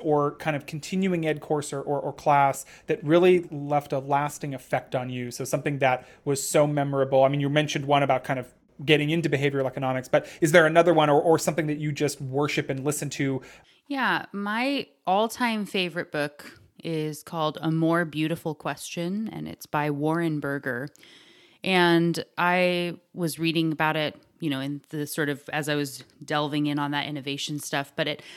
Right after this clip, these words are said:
Speaker 2: it really looks at how powerful questions have inspired amazing companies. And so it talks about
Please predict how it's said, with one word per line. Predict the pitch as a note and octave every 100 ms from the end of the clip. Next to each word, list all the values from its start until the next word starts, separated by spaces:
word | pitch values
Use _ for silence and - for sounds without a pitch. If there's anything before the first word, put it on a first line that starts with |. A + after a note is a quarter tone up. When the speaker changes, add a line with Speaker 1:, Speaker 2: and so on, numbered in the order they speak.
| - - - - -
Speaker 2:
it | A3
really | A3+ B3 D4
looks | G#3+ G3 - G#3
at | F3+ E3+ -
how | - - F3 F3 F3 F3 F3 F3 - _ _ _
powerful | - E3 D#3 F3+ F3+ - F#3
questions | E3+ F3 C#3+ - G3+ G3 G#3+ A3
have | - D#3+
inspired | D#3 D#3 - D#3 D#3+ D#3+
amazing | D3 C#3+ C#3+ D3+ D3
companies. | D3+ D3 D3 C#3+ C#3 C3+
And | C#3+ C#3+
so | E3
it | -
talks | D#3 C#3 -
about | D3 C3+